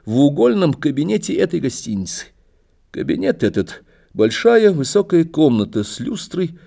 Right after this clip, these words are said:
с бронзовыми канделябрами, с коврами и мебелью, почерневшими от времени и табачного дыма, с роялем,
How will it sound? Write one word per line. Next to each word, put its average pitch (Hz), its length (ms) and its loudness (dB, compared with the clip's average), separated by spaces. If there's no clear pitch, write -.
с 104 140 -4
бронзовыми 110 600 4
канделябрами, 117 800 2
с - 140 -12
коврами 104 680 2
и - 20 2
мебелью, 165 540 0
почерневшими 135 880 2
от 104 160 0
времени 107 440 2
и - 40 -2
табачного 104 640 0
дыма, 127 340 2
с - 200 -12
роялем, 160 720 2